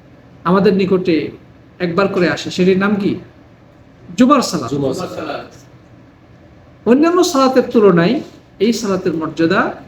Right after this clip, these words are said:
Speaker 2: বেশি।
Speaker 1: আরো বেশি। কোরআনে কারিমের মধ্যে একটি সূরা রয়েছে, সূরাতুল জুমআ। প্রিয় বন্ধুগণ, তাহলে আমরা আশা করি এই জুমার সালাতের গুরুত্বটা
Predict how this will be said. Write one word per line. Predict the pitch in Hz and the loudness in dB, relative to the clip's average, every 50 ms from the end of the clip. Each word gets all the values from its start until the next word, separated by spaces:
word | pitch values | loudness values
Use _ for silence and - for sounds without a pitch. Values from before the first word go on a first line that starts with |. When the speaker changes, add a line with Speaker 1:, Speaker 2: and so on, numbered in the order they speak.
| - - - - - - 123 120 | -20 -20 -20 -20 -20 -20 -14 -12
Speaker 2:
বেশি। | 123 113 - - 107 - - - - - - - - - | -12 -12 -12 -12 -18 -20 -20 -20 -20 -20 -20 -20 -14 -4
Speaker 1:
আরো | - 156 185 208 247 269 233 | 0 2 4 4 4 4 4
বেশি। | 190 170 175 - - - - - - - - - - - - - - - | 4 2 0 -2 -8 -14 -18 -20 -20 -20 -20 -20 -20 -20 -20 -20 -4 0
কোরআনে | - 233 262 269 269 | 2 4 4 4 2
কারিমের | 247 262 262 269 262 | 2 2 2 2 2
মধ্যে | 262 226 247 240 | 2 2 2 0
একটি | - 233 | 0 -2
সূরা | - - 254 262 262 240 | -4 0 2 4 4 4
রয়েছে, | 226 196 180 185 190 | 4 2 0 -2 -4
সূরাতুল | 175 - 202 208 202 202 269 302 349 349 - - - - - - - - - - - - - | -4 -2 -2 -2 0 2 4 4 4 2 0 -6 -14 -20 -20 -20 -20 -20 -20 -20 -20 -4 0
জুমআ। | - 226 208 190 165 - 131 - - - - - - - - - - - - - - - - - - - - - - - - - | 2 4 4 4 4 2 2 -2 -6 -10 -14 -18 -20 -20 -20 -20 -20 -20 -20 -20 -20 -20 -20 -20 -20 -20 -20 -20 -20 -8 0 2
প্রিয় | 247 294 302 | 4 4 6
বন্ধুগণ, | 302 294 294 277 226 214 180 170 170 - - - | 4 4 2 2 2 0 0 -2 -4 -6 -8 -4
তাহলে | - 208 233 269 262 | 0 2 2 4 4
আমরা | 254 254 233 | 4 4 2
আশা | 226 - 262 | 2 2 0
করি | 254 240 233 196 180 180 - - - - - - - - - - - | 0 0 2 2 2 0 -2 -4 -8 -14 -20 -20 -20 -20 -20 -6 -2
এই | 208 208 202 | -2 0 0
জুমার | - - 202 180 175 220 233 233 | -2 -4 -2 0 2 4 4 4
সালাতের | 226 233 208 202 - 196 175 | 2 0 -2 -2 0 0 2
গুরুত্বটা | 180 190 185 - 196 185 - 240 294 403 | 2 2 0 0 -2 -2 0 -2 -2 -4